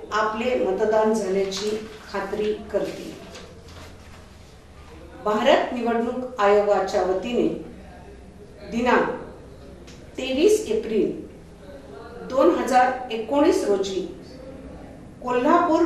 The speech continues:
लोकसभा सार्वत्रिक निवडणूक पार पडत आहे. यामध्ये भारत निवडणूक आयोगाने no voter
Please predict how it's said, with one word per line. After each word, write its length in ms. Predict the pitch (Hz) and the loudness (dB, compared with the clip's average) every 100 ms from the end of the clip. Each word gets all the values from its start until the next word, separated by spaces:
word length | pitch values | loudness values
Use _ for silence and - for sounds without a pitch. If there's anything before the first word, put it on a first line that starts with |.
| - 226 | 0 -2
लोकसभा 720 | 247 269 311 302 220 214 214 - - - - - - - - | 0 2 2 2 0 0 0 -4 -12 -16 -18 -20 -20 -18 -16
सार्वत्रिक 880 | - 233 233 233 285 277 302 320 233 | -2 2 4 4 2 2 0 -2 -4
निवडणूक 540 | 226 226 220 220 233 | 0 0 0 -2 -4
पार 300 | - 214 208 | 0 2 2
पडत 340 | 208 190 190 190 - | 2 2 2 0 -6
आहे. 340 | 180 175 160 - - - - - - - - - - - 185 | -8 -8 -10 -14 -16 -18 -18 -16 -16 -16 -16 -16 -16 -10 -2
यामध्ये 500 | 240 - 285 220 190 185 180 - - - - - - - - - | 2 4 4 4 2 2 -4 -10 -14 -14 -14 -14 -14 -16 -16 -10
भारत 600 | 185 220 233 320 - - 208 | -4 0 4 4 4 -4 -2
निवडणूक 440 | 226 247 240 285 - - - | 0 0 0 -2 -4 -10 -4
आयोगाने 680 | 208 202 202 196 180 175 190 - - - - - - - - - - - - 196 208 | 2 6 6 4 4 4 4 -2 -8 -16 -16 -16 -14 -14 -14 -14 -16 -14 -14 -12 -4
no 140 | 240 311 320 | 2 4 4
voter 420 | 226 226 220 | 4 4 6